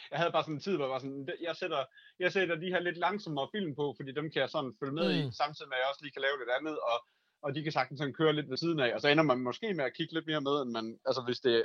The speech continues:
Speaker 1: rent faktisk er en god film, og så er der andre, hvor man ikke gør, kan man sige. Så, øhm, jeg synes til gengæld, The Shining,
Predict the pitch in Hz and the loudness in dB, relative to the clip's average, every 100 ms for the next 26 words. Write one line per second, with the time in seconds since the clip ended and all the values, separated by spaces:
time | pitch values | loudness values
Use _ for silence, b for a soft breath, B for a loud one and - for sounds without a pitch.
0 | - 127 117 107 117 151 151 139 120 107 | 2 -2 0 0 -2 -4 -6 -6 -14 -4
1 | 127 117 117 117 110 117 - 101 _ 127 | 2 4 4 0 -8 -10 -16 -20 _ _
2 | 123 123 120 - B B B - 131 110 | -20 -16 -16 -18 B B B -2 2 2
3 | 104 98 95 _ _ _ _ _ _ _ | 0 -4 -10 _ _ _ _ _ _ _
4 | _ - 139 190 208 156 147 139 117 113 | _ -8 -2 2 2 2 2 2 0 2
5 | 147 156 185 156 117 | 8 8 8 -2 -6